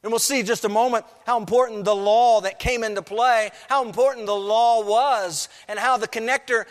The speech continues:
between the law and our sin and the cross. "He was wounded for our transgressions. He was bruised," there's the word, verse five. "He was bruised for our iniquities.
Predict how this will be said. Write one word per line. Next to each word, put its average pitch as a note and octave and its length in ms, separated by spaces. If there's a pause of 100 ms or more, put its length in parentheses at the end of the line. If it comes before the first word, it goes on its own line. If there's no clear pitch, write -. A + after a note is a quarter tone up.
between B3 340
the A3+ 80
law A3+ 520 (180)
and G#3+ 120
our G#3 140
sin A#3 600 (160)
and B3 140
the A3+ 60
cross. - 880 (3250)
"He G#3 120
was F3+ 180
wounded G#3 380
for F#3+ 260
our F3 160
transgressions. D#3+ 1000 (500)
He G3+ 100
was E3+ 220
bruised," F#3 460
there's F#3 200
the F3 80
word, F3 300
verse E3+ 160
five. F3+ 340 (180)
"He A3 80
was G3 160
bruised G3+ 460
for F#3+ 220
our F3 160
iniquities. F3 720